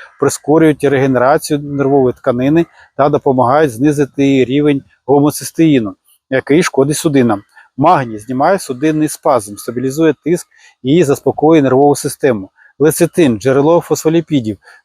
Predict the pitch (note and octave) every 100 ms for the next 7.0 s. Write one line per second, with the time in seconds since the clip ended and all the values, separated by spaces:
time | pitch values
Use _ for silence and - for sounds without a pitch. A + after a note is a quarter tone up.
0 | - C3 D#3 D3+ C3+ C3+ B2 D#3 D3 -
1 | B2 D3 D3+ - D3 D#3 D3 A2+ F#2+ _
2 | _ - B2 C#3+ C#3+ D#3 E3 D3+ C#3+ C3
3 | A#2+ C#3+ D#3 D3+ C#3+ - C#3 B2+ C3+ D3
4 | E3 - _ C#3 C#3+ C3+ D3+ D3 - D#3
5 | B2+ - - _ _ _ C3 C3 D#3 E3
6 | - D3 D#3+ - D3+ C3+ D3+ D#3+ C3 G#2